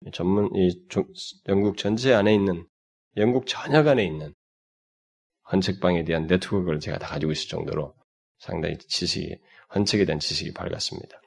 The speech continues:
그런데 이게 보면은, 어, 가끔 도서관이 어느 정도 보관하다가 이 사람들이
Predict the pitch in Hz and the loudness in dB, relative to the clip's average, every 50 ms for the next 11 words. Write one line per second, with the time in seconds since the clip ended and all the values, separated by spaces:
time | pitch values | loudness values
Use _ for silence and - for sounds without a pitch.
0 | _ _ _ _ _ _ _ _ _ _ _ _ _ _ _ _ _ _ _ _ | _ _ _ _ _ _ _ _ _ _ _ _ _ _ _ _ _ _ _ _
1 | _ _ - - 156 156 160 143 123 139 139 110 - 113 117 123 131 131 120 107 | _ _ -6 0 4 6 6 6 6 6 6 6 6 6 6 8 8 6 6 4
2 | 95 90 - - - 95 92 90 87 82 80 80 - - _ _ _ _ _ _ | 2 -2 -4 -6 -4 -2 0 0 0 -2 -6 -8 -12 -18 _ _ _ _ _ _
3 | _ _ - 98 101 - - 135 123 107 98 - - _ _ - - 110 107 110 | _ _ -6 -6 -2 2 2 4 4 2 0 -4 -10 _ _ -4 -2 0 4 4
4 | 143 139 151 143 123 139 156 113 78 76 - _ _ _ - - 98 117 143 160 | 4 6 6 6 6 6 4 2 0 -6 -12 _ _ _ -4 0 4 4 6 8
5 | 185 190 185 180 - - - 104 110 131 139 135 127 123 120 107 101 92 131 123 | 8 8 8 6 4 2 0 2 4 4 6 6 6 4 4 2 2 2 2 2
6 | 113 104 117 139 117 85 - | 2 0 -2 -2 -4 -4 -8